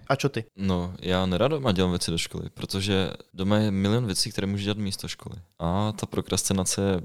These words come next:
Speaker 2: bohužel občas silnější nebo většinu času. A když jsem tady,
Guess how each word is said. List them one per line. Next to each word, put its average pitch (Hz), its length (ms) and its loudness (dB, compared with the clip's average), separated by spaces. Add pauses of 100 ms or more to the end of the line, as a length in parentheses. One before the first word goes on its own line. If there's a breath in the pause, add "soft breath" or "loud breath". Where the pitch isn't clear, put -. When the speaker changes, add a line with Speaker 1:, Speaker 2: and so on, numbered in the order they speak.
Speaker 2:
bohužel 90 300 0
občas - 320 0
silnější 85 440 -2
nebo 62 240 -6
většinu 82 360 -4
času. - 300 0 (120)
A - 40 -6
když 98 180 0
jsem 110 160 0
tady, 90 440 0